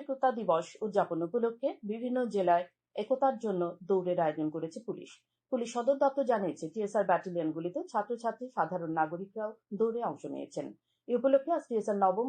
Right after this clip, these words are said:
বাহিনীর উদ্যোগে জোলাইবাড়ি ঠাকুরছড়া বাজার থেকে সাঁচিরামবাড়ি টিএসআর নবম বাহিনীর দ-, সদর দপ্তর পর্যন্ত একতার জন্য দৌড় অনুষ্ঠিত হয়। ত্রিপুরা জার্নালিস্ট ইউনিয়ন গোমতী জেলা এবং উদয়পুর মহকুমা ক-, মহকুমা কমিটির যৌথ উদ্যোগে এক অনুষ্ঠানে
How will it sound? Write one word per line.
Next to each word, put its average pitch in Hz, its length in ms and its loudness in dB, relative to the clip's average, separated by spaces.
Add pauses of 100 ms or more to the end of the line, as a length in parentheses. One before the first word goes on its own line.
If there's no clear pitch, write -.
বাহিনীর 233 320 -2
উদ্যোগে 208 300 -2
জোলাইবাড়ি 190 480 4
ঠাকুরছড়া 247 500 -4
বাজার 175 280 4
থেকে 180 200 -6 (380)
সাঁচিরামবাড়ি 269 600 2
টিএসআর 202 320 0
নবম 190 360 2
বাহিনীর 208 360 -2
দ-, 185 200 -2
সদর 190 340 0
দপ্তর 160 300 0
পর্যন্ত 202 360 -4 (440)
একতার 262 400 2
জন্য 196 140 0 (120)
দৌড় 170 220 -4
অনুষ্ঠিত 208 400 -8 (100)
হয়। 160 200 -4 (280)
ত্রিপুরা 240 340 0
জার্নালিস্ট 294 500 4
ইউনিয়ন 269 340 4
গোমতী 208 380 2
জেলা 262 220 4
এবং 226 100 0 (100)
উদয়পুর 196 360 4 (140)
মহকুমা 247 360 -2
ক-, - 140 -12 (240)
মহকুমা 247 460 0
কমিটির 180 380 0
যৌথ 185 180 0
উদ্যোগে 175 400 0
এক 269 140 0 (100)
অনুষ্ঠানে 196 420 -4